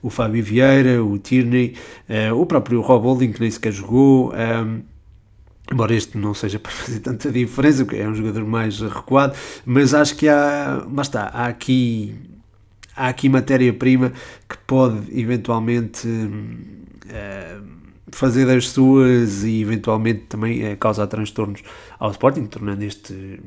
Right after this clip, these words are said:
esta partida bastante desafiante, obviamente. Eh, vencer esta partida é um tónico importante na, na época do Sporting.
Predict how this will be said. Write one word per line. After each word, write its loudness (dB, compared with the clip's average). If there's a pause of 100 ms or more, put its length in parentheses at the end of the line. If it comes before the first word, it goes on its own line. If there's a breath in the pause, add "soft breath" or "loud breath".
(180)
esta -14
partida -6
bastante -6 (160)
desafiante, -6
obviamente. -6 (300 loud breath)
Eh, 0
vencer 4
esta 4
partida 0
é -2
um -2
tónico 0
importante -4
na, 0
na -4
época -2
do -2
Sporting. 0